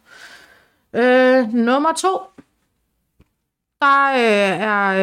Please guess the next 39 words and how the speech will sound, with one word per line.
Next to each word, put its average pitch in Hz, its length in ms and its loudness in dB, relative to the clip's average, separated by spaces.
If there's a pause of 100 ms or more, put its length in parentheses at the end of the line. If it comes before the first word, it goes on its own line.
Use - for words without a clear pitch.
(260)
øh, 190 120 -4
har - 160 -6
jeg 208 180 -2
skrevet, 190 560 2
øh, 175 320 2
eller 175 160 -2
jeg 170 160 -4
har, 165 240 -6 (720)
ja, 170 120 -4
jeg 170 120 -4
har 165 80 -8
skrevet 175 260 -4
noter 185 320 0
til 269 180 -4
det 254 80 0
her. 262 180 -2 (580)
Øh, 220 480 2 (140)
hvis 233 260 -2
der - 140 0
skal 302 160 -4 (140)
åbnes 294 240 -2
gaver, 320 480 -2 (260)
så 277 180 -4
gør 269 300 -2
det 277 100 -2
tidligt. 262 580 0 (100)
Eventuelt, 262 460 -2
hvis 240 160 -4
der 233 140 -4
bliver 208 160 -2
holdt 202 300 -4
pa-, 208 180 -4
øh, 190 200 2
reception, 220 840 -4 (240)
så 226 140 -4
gør 220 400 -2
det 226 200 -4
der. 175 200 -2 (720)
Altså, 196 520 -2